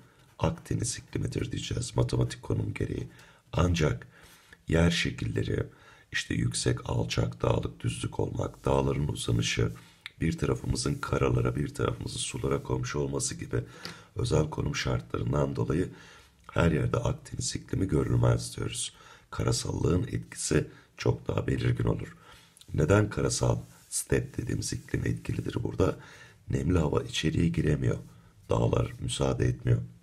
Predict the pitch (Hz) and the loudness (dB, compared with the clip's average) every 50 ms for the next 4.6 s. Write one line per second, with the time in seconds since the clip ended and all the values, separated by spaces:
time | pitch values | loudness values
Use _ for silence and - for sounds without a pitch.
0 | _ _ _ _ _ _ _ _ _ _ - - - 65 71 71 65 - - - | _ _ _ _ _ _ _ _ _ _ -16 -6 -2 -2 -2 -2 -2 -6 -2 -2
1 | 67 67 64 - - - 71 64 62 - - 57 50 50 - - - - - - | 0 -2 -2 -6 -6 -4 -4 -4 -4 -4 -4 -4 -4 -2 -6 -8 -10 -12 -16 -18
2 | - - - - - - - - - - - 95 - 87 82 - - - 76 73 | -20 -18 -18 -18 -18 -20 -6 -4 -2 0 2 2 2 2 0 0 -2 0 0 0
3 | 73 - - - - 98 - - - - 62 60 - - - - - 64 - - | 0 -2 -6 -2 0 0 0 0 -2 -6 -6 -6 -8 -4 -2 -2 0 0 0 2
4 | 65 64 60 58 60 58 58 - 76 69 - | 2 2 4 2 2 0 2 0 -2 -2 -2